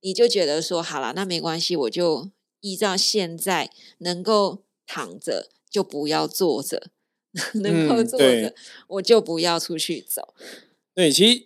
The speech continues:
Speaker 2: 大概意思就这样，大家应该大多数人看就是吼，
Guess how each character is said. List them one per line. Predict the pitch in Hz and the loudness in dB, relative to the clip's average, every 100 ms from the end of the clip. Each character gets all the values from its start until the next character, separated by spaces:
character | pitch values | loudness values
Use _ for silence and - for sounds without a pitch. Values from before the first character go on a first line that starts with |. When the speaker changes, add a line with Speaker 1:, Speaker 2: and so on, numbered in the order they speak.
| 196 | 0
Speaker 2:
大 | 220 | 4
概 | 214 | 6
意 | 254 214 | 6 4
思 | 175 139 | 4 6
就 | 151 | 6
这 | 165 | 8
样， | 127 | 4
大 | 135 190 | 6 6
家 | 180 | 6
应 | 185 | 4
该 | 202 | 6
大 | 185 | 6
多 | 156 160 | 4 4
数 | 170 | 4
人 | 127 117 123 | 4 2 -2
看 | - 151 113 | -4 -2 -2
就 | 123 135 | 0 0
是 | 135 117 | 0 -2
吼， | 117 101 | -4 -6